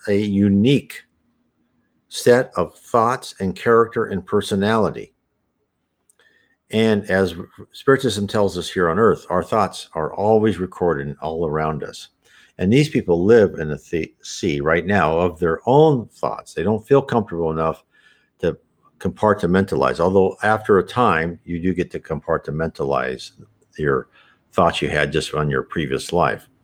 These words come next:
And that's what his uncle is going to, through why, you know, right now. So this is why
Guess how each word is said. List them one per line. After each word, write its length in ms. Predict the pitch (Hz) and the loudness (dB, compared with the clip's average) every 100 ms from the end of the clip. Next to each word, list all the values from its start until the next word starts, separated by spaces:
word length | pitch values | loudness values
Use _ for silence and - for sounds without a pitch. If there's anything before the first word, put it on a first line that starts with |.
| _ | _
And 100 | 87 | -2
that's 220 | 82 - | -2 -2
what 200 | 82 76 - _ _ - | -2 -2 -4 _ _ -4
his 220 | 90 78 | -4 -2
uncle 380 | 95 98 78 71 | -2 -2 -2 -2
is 80 | 71 | -4
going 300 | 76 69 69 | -6 -6 -8
to, 100 | - _ | -14 _
through 460 | - 73 65 69 - _ _ _ | -8 -6 -4 -8 -12 _ _ _
why, 460 | 76 73 64 62 - _ | -2 0 2 0 -6 _
you 100 | 78 | -2
know, 100 | 58 | 0
right 340 | 64 62 57 | 2 0 0
now. 400 | 78 80 76 53 - _ _ _ _ - - - | 0 2 2 -2 -10 _ _ _ _ -20 -20 -4
So 460 | - 104 80 - _ _ _ _ _ _ _ _ _ _ _ _ _ - | 2 4 2 -2 _ _ _ _ _ _ _ _ _ _ _ _ _ -2
this 220 | 101 - | 0 4
is 100 | 98 | 4
why 500 | 85 87 87 80 73 | 6 4 6 4 0